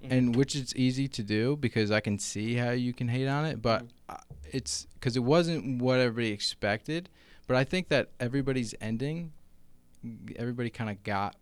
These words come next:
Speaker 2: what they wanted. You know, like, everybody, like, Arya is just gonna, you know, go off and she's gonna explore.
Speaker 1: Arya's the little girl, right?
Speaker 2: Yeah,
Speaker 1: Yeah.
Speaker 2: she's gonna go off and explore.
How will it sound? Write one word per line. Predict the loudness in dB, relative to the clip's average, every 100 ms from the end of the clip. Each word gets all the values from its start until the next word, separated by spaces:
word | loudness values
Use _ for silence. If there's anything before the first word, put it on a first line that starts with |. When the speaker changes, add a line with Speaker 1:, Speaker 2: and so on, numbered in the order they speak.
| _ -18
Speaker 2:
what | -10 -8 -6 -6 -8
they | -8 -6 -6
wanted. | -8 -8 -8 -8 -12 -16 -20 -20 -20 -20 _ _ -10
You | -6
know, | -4 -2
like, | -2 -4 -6
everybody, | -2 0 2 2 2 0 -4 _ -20 _ -20 -20 -20 -20 -20 -20 -20 -20 -20 -20 _ _ -6
like, | -4 -4 -6 -10 -6
Arya | -4 0 0 0 0 -2 -6 -12
is | -10
just | -6 -6 -4
gonna, | -4 -4 -8 -14 -20 -12
you | -10
know, | -10 -14 -18 -20 -20 -20 _ 2
go | 4 4
off | 4 2 -2
and | -8
she's | -6 -4
gonna | -4 -4
explore. | -4 -8 -4 0
Speaker 1:
Arya's | 2 2
the | 0
little | 0 0
girl, | -2 -4 -6
right? | -6
Speaker 2:
Yeah, | 0 2 2 0
Speaker 1:
Yeah. |
Speaker 2:
she's | -2 -4 -2
gonna | -2 0
go | 0 0
off | -2
and | -4
explore. | -8 -10 -8 -6 -4 -8 -10